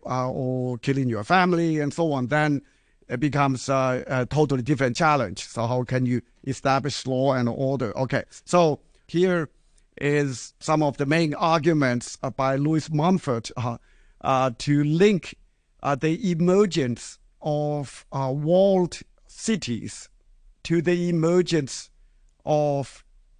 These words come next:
civilization. Okay, so ac-, according to Mumford,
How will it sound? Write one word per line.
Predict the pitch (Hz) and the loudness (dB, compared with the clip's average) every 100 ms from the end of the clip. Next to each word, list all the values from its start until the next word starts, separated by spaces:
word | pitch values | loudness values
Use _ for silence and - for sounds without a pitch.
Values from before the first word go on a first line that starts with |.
| _ | _
civilization. | - 170 139 127 123 110 127 107 90 - _ 113 | -2 0 2 2 2 2 -2 -2 -6 -12 _ -8
Okay, | 110 120 104 _ _ _ | -4 -4 -6 _ _ _
so | - 165 165 | -2 0 2
ac-, | 180 165 - | 0 -2 -4
according | 156 165 202 208 | -4 2 2 2
to | 170 185 | 0 2
Mumford, | 180 220 214 190 - | 2 2 2 -2 -2